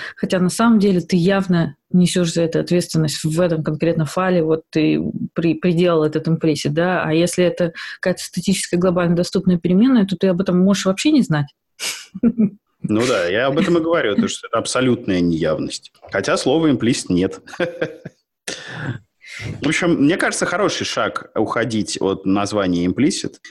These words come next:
Speaker 2: Типа в Scala три нет имплисит, и все таки: «А, ну всё, Scala теперь хорошая, там теперь всё явно».
Speaker 1: Ну, я, признаться, не думала о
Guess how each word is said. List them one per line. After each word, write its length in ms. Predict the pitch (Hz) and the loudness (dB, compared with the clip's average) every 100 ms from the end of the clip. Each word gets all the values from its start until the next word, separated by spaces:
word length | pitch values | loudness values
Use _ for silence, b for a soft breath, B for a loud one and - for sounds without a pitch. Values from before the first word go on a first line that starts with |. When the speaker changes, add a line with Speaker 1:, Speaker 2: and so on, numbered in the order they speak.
| - | -14
Speaker 2:
Типа 200 | - - | -8 -6
в 40 | |
Scala 340 | - 165 180 165 | -4 0 0 2
три 200 | 196 160 | 2 2
нет 320 | 131 151 - | 4 2 2
имплисит, 640 | 104 95 87 87 - 80 82 | 2 2 0 -2 -2 -4 -4
и 40 | |
все 160 | 76 82 | -4 -6
таки: 180 | - 185 | -2 0
«А, 200 | 262 214 | 2 2
ну 120 | 190 | 0
всё, 300 | 170 135 120 | 0 -2 -2
Scala 300 | - 123 113 | -2 -2 -2
теперь 220 | - 107 | -4 -8
хорошая, 520 | - 107 127 143 - 90 | -6 -2 -2 -2 -2 -2
там 200 | 90 87 | -2 -6
теперь 300 | - 95 - | -6 -6 -6
всё 180 | - - | -6 -4
явно». 460 | 85 90 98 87 90 _ B B B B B B B B B | -2 -2 -2 -4 -8 _ B B B B B B B B B
Speaker 1:
Ну, 180 | - 233 | 2 4
я, 220 | 233 233 | 4 2
признаться, 440 | 254 269 262 254 247 | 2 2 4 4 4
не 120 | 240 | 6
думала 380 | 226 285 294 240 196 185 | 6 6 6 4 4 2
о 100 | 180 | 0